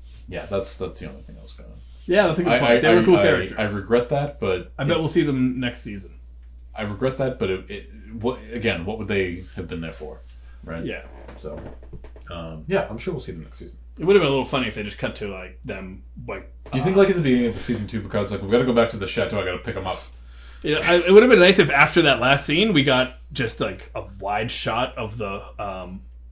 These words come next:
Speaker 2: the vineyard, and they were just out there, like, working with baskets and picking grapes. <laughs> You know,
Speaker 1: No,
Speaker 2: that
Speaker 1: you
Speaker 2: would
Speaker 1: know
Speaker 2: be
Speaker 1: what? It would have been actually, no, it would have been nice if they had at least gone back to the vineyard to show Picard coming, arriving, coming home.
Speaker 2: Yeah.
Speaker 1: But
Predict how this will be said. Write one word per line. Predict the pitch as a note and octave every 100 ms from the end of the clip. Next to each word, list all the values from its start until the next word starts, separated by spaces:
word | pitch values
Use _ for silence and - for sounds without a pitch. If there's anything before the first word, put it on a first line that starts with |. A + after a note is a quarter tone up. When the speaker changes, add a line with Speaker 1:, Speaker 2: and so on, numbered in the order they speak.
| B2
Speaker 2:
the | A#2
vineyard, | G#2 A#2 B2+ D3
and | D#3 A2+ G#2
they |
were | G2
just | F#2+ G2 - - -
out | G2+
there, | G#2+ F#2
like, | F2+
working | F2+ F2 F2+
with | E2
baskets | - E2 - - -
and | -
picking | - E2
grapes. | D#2+ D#2 A#2+ - -
<laughs> | - - - - - - - - - - - - - - - - - - - - - - - -
You |
know, | G3 F#3 -
Speaker 1:
No, | D4+
Speaker 2:
that | A#3+
Speaker 1:
you | -
Speaker 2:
would |
Speaker 1:
know |
Speaker 2:
be | A3 A3+
Speaker 1:
what? | -
It | G#3
would | A#3
have | C4
been | A#3 G#3 -
actually, | F3+ - E3 B2+ - -
no, | A3+ - - -
it | F3
would | F#3+
have | G#3
been | G3 F3
nice | B2 G#2 A2 B2
if | -
they | A2 G2
had | F#2+ F#2 -
at | G#2+
least | G#2+ G2 -
gone | G#2 F2+
back | F2+ F2
to | -
the |
vineyard | F#2+ F#2+ F2
to |
show | F#2 - F#2+
Picard | - - F2 -
coming, | F#2+ E2 D#2+ D#2 -
arriving, | G2+ F#2 F#2 F#2+ D#2+ E2 - - -
coming | - F#2+
home. | D#2+ G#2 - - - - - - - - - -
Speaker 2:
Yeah. | - A2 F#2+
Speaker 1:
But | F2+ E2+